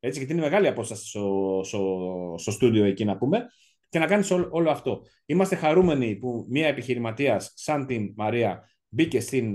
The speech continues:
ε, εταιρεία. Θεωρούμε ότι έχουμε πάρα πολλές προοπτικές συνεργασίας μαζί της και είμαστε πολύ χαρούμενοι που θα συνεργαστούμε,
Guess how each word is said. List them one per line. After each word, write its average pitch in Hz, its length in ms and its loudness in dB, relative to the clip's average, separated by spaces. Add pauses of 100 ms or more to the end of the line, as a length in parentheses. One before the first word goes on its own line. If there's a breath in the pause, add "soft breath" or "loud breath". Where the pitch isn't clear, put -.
ε, 95 360 -4
εταιρεία. 104 480 2
Θεωρούμε 156 280 0
ότι 151 80 -2
έχουμε 151 200 -2
πάρα 170 220 4
πολλές 123 220 -2
προοπτικές 113 400 -6
συνεργασίας 101 640 -2
μαζί 101 260 0
της 104 100 -8
και - 80 -4
είμαστε 127 180 -2
πολύ 117 160 2
χαρούμενοι 113 480 0
που 98 240 -4 (300 loud breath)
θα 113 120 0
συνεργαστούμε, 113 760 0